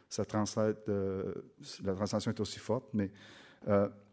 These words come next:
mais pour comprendre un peu, euh, le rôle,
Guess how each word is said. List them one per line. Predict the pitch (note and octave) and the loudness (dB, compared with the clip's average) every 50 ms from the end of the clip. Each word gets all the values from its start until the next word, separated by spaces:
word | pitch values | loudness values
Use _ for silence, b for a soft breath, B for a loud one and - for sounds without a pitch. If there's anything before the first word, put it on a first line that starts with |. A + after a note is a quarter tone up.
| _ _ _ _ _ _ _ _ _ _ _ _ - - - _ - | _ _ _ _ _ _ _ _ _ _ _ _ -20 -20 -4 _ 8
mais | B2 A#2 | 8 8
pour | A#2 - - | 8 6 8
comprendre | - C3 B2 B2+ D#3 F3+ F3+ | 10 10 10 10 10 10 10
un | D3 A#2 | 8 8
peu, | - D#3 D#3+ E3 D#3+ - | 8 8 8 8 8 8
euh, | B2+ A#2 A2+ A2 G#2+ A2 A#2 B B B B B - - | 8 8 8 8 6 4 0 B B B B B -2 2
le | A#2 A2 A2+ | 6 8 8
rôle, | A2 G#2+ A2 B2 C3+ C#3+ D3+ D3 C3+ A2+ | 10 12 12 12 12 12 10 8 6 6